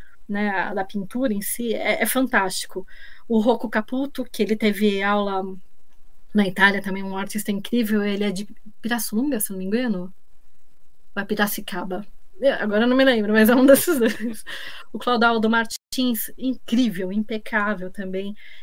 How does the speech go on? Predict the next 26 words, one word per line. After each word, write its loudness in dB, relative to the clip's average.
É, 2
ele 0
é 2
lá 4
de 0
Formigas, 0
ele 0
também 0
é 2
restaurador. -2
O -12
Raul -2
Machado, 0
que -6
eu -2
tive -4
aula 0
com -4
ele 2
aos -2
meus 0
cat-, -6
nos 0
meus -2
onze -2
anos, -4